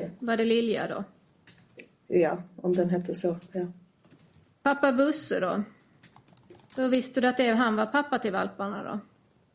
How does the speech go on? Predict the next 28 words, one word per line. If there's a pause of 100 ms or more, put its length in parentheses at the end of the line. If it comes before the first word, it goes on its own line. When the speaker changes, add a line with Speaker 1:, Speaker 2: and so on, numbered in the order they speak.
(560)
Speaker 1:
För
att
jag
fick
det
sagt
att
det
var
så. (300)
Speaker 2:
Av
vem? (1300)
Speaker 1:
Eh,
av
Madeleine. (460)
Speaker 2:
Okej. (120)
<clears throat> (2000)
Är
det
du
som
har
skrivit
ihop
den
här
annonsen? (2000)
Speaker 1:
Eh.